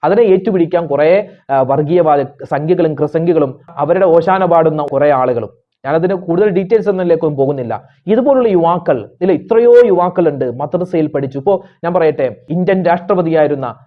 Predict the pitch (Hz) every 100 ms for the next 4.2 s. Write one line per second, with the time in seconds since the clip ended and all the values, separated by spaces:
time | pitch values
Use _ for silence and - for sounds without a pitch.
0 | - 127 156 160 147 143 139 151 135 139
1 | 131 120 156 - 127 107 - _ _ -
2 | 165 - - 135 147 160 165 151 180 165
3 | 131 117 - - 143 190 220 190 196 180
4 | 170